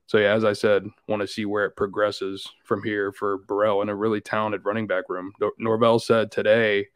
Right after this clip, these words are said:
"Logan, if I'm correct, I was do-, I wasn't down there at the press conference, but I was doing my research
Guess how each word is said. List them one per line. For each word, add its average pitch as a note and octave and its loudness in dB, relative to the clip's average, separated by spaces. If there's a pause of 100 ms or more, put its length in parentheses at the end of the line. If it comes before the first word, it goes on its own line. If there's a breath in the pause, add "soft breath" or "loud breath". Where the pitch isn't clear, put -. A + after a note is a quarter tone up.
(460)
"Logan, A2 4
if G#2+ 0
I'm A2 4
correct, G#2+ 4
I G#2 4
was G#2+ 2
do-, A2+ 2
I A2 4
wasn't A#2 6
down A#2 4
there A#2 2
at G2+ -4
the G2+ -2
press B2+ 6
conference, G2+ 0
but A2 0
I G#2+ 4
was G#2 0
doing G#2+ -2
my G#2 -2
research G2 -2